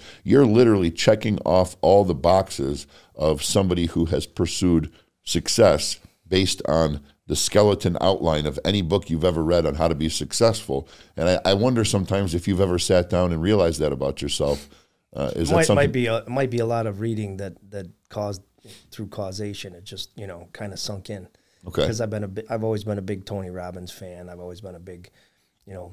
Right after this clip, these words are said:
Speaker 2: Seven Habits of Highly S-, Successful People. Any, any of the, anything that can just kinda, like, get you that extra little bit. Even if you only get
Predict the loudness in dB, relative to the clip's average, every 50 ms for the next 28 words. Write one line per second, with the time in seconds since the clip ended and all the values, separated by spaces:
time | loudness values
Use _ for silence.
0 | -14 -8 -4 -2 -2 -2 -4 -8 -10 -10 -10 -10 -12 -14 -12 -10 -10 -8 -10 -10
1 | -12 -16 -18 _ _ _ -12 -12 -12 -12 -12 -12 -10 -10 -8 -6 -6 -6 -6 -6
2 | -8 -10 -12 -12 -10 -10 -10 -10 -8 -8 -6 -6 -4 -4 -4 -4 -4 -2 -2 -2
3 | -2 -4 -6 -8 -6 -6 -6 -6 -4 -4 -2 -2 -2 -2 -4 -6 -10 -10 -10 -12
4 | -10 -8 -8 -8 -6 -6 -8 -10 -10 -12 -12 -12 -12 -12 -12 -12 -12 -10 -10 -10
5 | -12 -12 -14 -14 -12 -12 -10 -10 -10 -12 -12 -14 -16 -16 -16 -18 -18 -18 -18 -16
6 | -16 -14 -10 -6 -4 -4 -4 -4 -4 -4 -2 -2 -2 -2 -4 -4 -6 -6 -6 -8
7 | -10